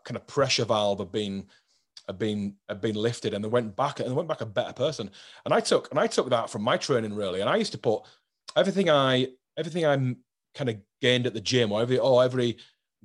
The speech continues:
goal and obstacle I overcame at the gym, I put that into my career and I, and, and, and my life and kind of my mindset, really. So it, it'd be interesting to look, I guess, to,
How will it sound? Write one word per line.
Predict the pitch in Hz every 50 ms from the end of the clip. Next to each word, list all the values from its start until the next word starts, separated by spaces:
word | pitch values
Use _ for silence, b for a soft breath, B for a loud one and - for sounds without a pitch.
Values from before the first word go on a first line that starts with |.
| 107 -
goal | 123 123 120 117 117 113
and | 110 120
obstacle | 127 - - - - - 104 98
I | 101
overcame | 113 113 107 127 - 127 117 110 110
at | 107 82
the | 98
gym, | 95 95 123 120 110
I | 95 -
put | - - - 247
that | 202 147 117 101
into | 123 120 - 123
my | 107 95
career | - - - 113 107 123 156 165 127 95 87 b b b b b b b _ _ _ -
and | 117 117
I, | 117 - - _
and, | 131 127 117 113 113 -
and, | 127 127 117 113 - _ _ -
and | 123 127
my | 120 113
life | 110 117 135 160 151 139 127 -
and | - 107 107
kind | - - 143
of | 123 120 110
my | 110 117 123 139 156
mindset, | 160 139 - - 135 - -
really. | 104 104 95 76 71 -
So | - 127 120 127 123 b b b b b b b b _ _ _ _ _ _ _ _ _ _ _ _ _ _ _ _ _ _ _ _ _ _ _ _ _ _ _ _ _ _ - - _ _ _ _ _ _ _ _ _ _ -
it, | 110 -
it'd | - 139
be | 196
interesting | 240 240 - - 220 -
to | 175
look, | 160 165 180 - - - -
I | 139
guess, | 135 180 147 -
to, | 151 156 156